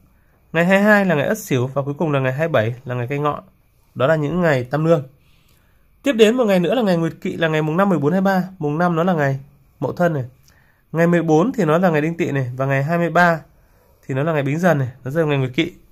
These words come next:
Ngày xấu thứ sáu mà chúng ta cần loại bỏ đó là ngày Nguyệt Phá, thì tháng này tháng Dần, Dần Thân tương xung. Tất cả những ngày Thân, bao gồm ngày mùng năm Mậu Thân này,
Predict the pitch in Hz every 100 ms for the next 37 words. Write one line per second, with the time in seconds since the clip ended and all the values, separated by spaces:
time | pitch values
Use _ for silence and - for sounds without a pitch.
0 | _ _ - _ - - _ _ - 185
1 | 196 190 190 185 190 240 214 185 247 214
2 | 220 196 143 131 127 185 185 156 147 143
3 | 147 240 - 156 151 165 196 165 185 160
4 | 135 143 156 139 185 190 180 208 185 190
5 | - - - _ _ - - 135 160 175
6 | 143 185 170 170 175 156 139 139 165 165
7 | 127 170 156